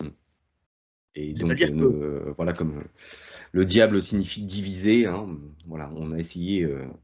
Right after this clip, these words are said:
Speaker 1: de nous diviser avec des religions différentes, mais au final, le, le Coran se rapproche beaucoup de la Bible.
Speaker 2: Mais pas que, tu vas voir.
Speaker 1: Mm.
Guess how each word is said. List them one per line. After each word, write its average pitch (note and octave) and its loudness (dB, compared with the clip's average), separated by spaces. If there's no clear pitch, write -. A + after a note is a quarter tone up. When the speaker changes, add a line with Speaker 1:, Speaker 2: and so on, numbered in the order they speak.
Speaker 1:
de F2+ 2
nous G#2+ 6
diviser G2 4
avec E2 2
des E2+ 2
religions F2+ 2
différentes, F2 2
mais E2 4
au D#2+ 2
final, F#2+ -2
le, D#2+ 0
le E2+ 4
Coran F2+ 2
se - -4
rapproche D#2 -4
beaucoup E2+ 0
de F#2 0
la F2 6
Bible. F2 2
Speaker 2:
Mais D#3+ 8
pas B3 6
que, E4+ 6
tu - -6
vas F3+ 6
voir. A#3+ 0
Speaker 1:
Mm. F2+ 0